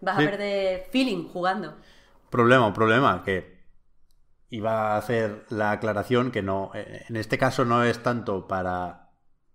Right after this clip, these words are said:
Speaker 2: digamos, no dar pie a polémicas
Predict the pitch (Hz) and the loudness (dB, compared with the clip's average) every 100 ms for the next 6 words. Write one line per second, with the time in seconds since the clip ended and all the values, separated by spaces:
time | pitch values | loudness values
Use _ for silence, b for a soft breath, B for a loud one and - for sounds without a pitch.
0 | _ _ _ _ _ _ _ _ _ _ | _ _ _ _ _ _ _ _ _ _
1 | _ _ _ 120 - 90 95 95 90 - | _ _ _ -20 -12 -8 -4 -4 -6 -12
2 | - _ - _ - - _ _ _ _ | -20 _ -20 _ -20 -20 _ _ _ _
3 | _ - 107 104 104 107 107 117 123 123 | _ -20 -18 -16 -16 -18 -8 0 2 4
4 | 117 - 123 117 117 127 123 151 | 2 2 2 4 2 2 2 0